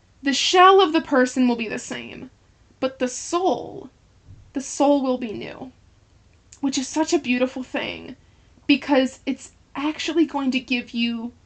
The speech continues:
both the chance to fall in love with each other again as the new people that you are. Because remember,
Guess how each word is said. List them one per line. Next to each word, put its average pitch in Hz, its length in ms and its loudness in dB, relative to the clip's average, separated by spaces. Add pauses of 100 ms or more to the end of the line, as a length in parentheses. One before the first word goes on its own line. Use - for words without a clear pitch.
(100)
both 302 380 0
the 254 100 -4
chance 220 540 -4
to 254 100 -12
fall 240 420 -2
in 220 180 -2
love 208 320 -2
with - 160 -8
each - 200 -8
other 92 240 -10
again - 440 -16 (580)
as 262 280 6
the 277 120 2
new 247 240 6
people 247 440 -2
that - 200 -8
you - 140 -6
are. - 340 -12 (680)
Because 277 300 2
remember, 277 680 0